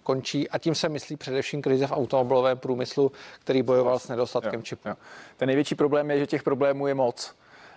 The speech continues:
Speaker 2: Eh, kdyby to byly věci jednotlivé, to znamená, jenom se zvyšovaly energie,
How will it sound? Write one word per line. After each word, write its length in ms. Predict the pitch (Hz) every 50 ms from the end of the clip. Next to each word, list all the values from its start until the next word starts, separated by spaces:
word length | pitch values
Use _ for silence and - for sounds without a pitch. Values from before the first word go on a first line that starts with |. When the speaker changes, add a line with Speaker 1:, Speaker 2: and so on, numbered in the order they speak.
| - - 120 117 117 117 117
Speaker 2:
Eh, 60 | 113
kdyby 320 | 127 127 123 135 127 151 147
to 120 | - 156
byly 460 | 139 139 147 147 143 147 147 143 143
věci 300 | 135 135 135 - - 165 156
jednotlivé, 680 | 143 139 127 123 139 135 - 160 147 139 139 139 139 131
to 100 | 139 127
znamená, 460 | 127 131 127 131 127 127 123 123 120
jenom 280 | 117 123 139 156 160
se 120 | 147 - 151
zvyšovaly 480 | 147 156 143 - - 139 131 127 120
energie, 640 | 120 117 117 117 120 113 117 113 113 107 107 104 98